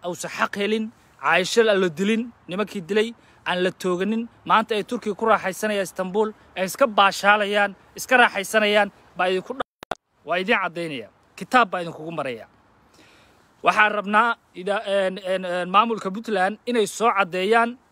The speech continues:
kiliibkii ugu dambeeyey ee nimankii oo la sii wada ah. Subax soo lama qaadin. Waagu soo ma soo beriyin, soo lamana waa la wada sugayaa. Sawirkii nimankii laga qaaday,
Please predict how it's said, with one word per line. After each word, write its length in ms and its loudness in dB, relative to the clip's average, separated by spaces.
kiliibkii 440 -6
ugu 200 -2
dambeeyey 720 2
ee 100 2
nimankii 400 4
oo 60 8
la 100 6
sii 220 -2
wada 200 2
ah. 140 -6
Subax 380 2
soo 120 6
lama 200 2
qaadin. 400 2
Waagu 320 4
soo 160 4
ma 80 0
soo 160 2
beriyin, 240 0
soo 160 0
lamana 280 0
waa 100 6
la 80 4
wada 160 4
sugayaa. 420 -2
Sawirkii 1040 2
nimankii 360 -2
laga 220 2
qaaday, 440 0